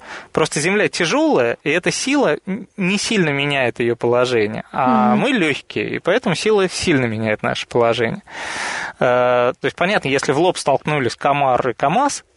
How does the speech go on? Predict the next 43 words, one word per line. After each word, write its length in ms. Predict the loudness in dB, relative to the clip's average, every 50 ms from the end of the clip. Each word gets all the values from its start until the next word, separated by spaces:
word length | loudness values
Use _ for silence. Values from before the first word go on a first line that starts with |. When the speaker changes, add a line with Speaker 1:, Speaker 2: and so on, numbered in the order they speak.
| _ _ _ _ -2
Speaker 1:
то 180 | 2 2 2
Speaker 2:
Мгм. 40 | 2 2
Speaker 1:
они 180 | 0 0 0 0
ударили 360 | 0 0 0 2 2 2 0 0
друг 180 | 0 0 0
друга 160 | 0 -2 -2
с 100 | -2 -2
одинаковой 440 | 0 0 2 2 2 0 0 -2 -2
силой. 340 | -2 -2 0 2 2 2 0
Просто 280 | -2 -4 -6 -4 -2 0
для 80 | 2 2
одного 260 | 2 2 2 2 2 2
это 120 | 0 0
заметнее, 440 | 0 2 2 2 0 -2 -2 -2 0
для 80 | 0 0
другого 240 | 0 2 2 2 2
нет. 260 | 0 -2 -4 -6 -10 -20 -20 -20 -20 -20 -20 _ _ _ _ -18 -14 -14 -14 -12 -8 -2 -2
Так 140 | 0 2 2
вот, 280 | 4 4 4 2 0 -4 -14 -14 -12 -10 -10 -10 -10 -10 -6 -2
э, 460 | 0 2 2 4 4 4 4 2 0 -2 _ _ _ _ _ -20 _ _ _ -6
соответственно, 520 | -2 0 0 0 0 -2 -2 -2 -2 0
если 240 | 0 0 0 0 0
Земля 380 | 2 2 0 2 2 2 0
крутится 400 | 0 0 -2 -2 -2 -4 -4 -2
вокруг 260 | -2 0 0 -2 -2 -2
Солнца, 500 | 0 0 0 0 0 -2 -2 -4 -4 -4 -2 0
то, 100 | 0 2
вообще 260 | 2 0 0 -2 -2
говоря, 300 | 0 0 0 2 0 0
Солнце 400 | -2 0 0 0 0 0 0 0
немножечко 600 | 2 2 2 2 2 2 0 0 -2 0 -2 -2
крутится 600 | 0 2 0 2 2 0 -2 -2 0 0 0 -2 -2 _ -20 _ _
вокруг 300 | 0 2 2 2 2 0
Земли. 260 | 2 0 0 2 0 0
То 80 | 0 -2
есть 100 | 0 0
они 140 | 0 0
крутятся 360 | 2 0 0 0 -2 -2 -2 -2
вокруг 280 | 0 2 2 2 2
общего 260 | 0 0 2 0 0
центра 300 | 2 0 0 0 0 0
массы. 300 | 2 0 0 -2 -4 -8 -16 _ _ _ _ 2
Speaker 2:
Мгм. 320 | 4 4 6 6 4 2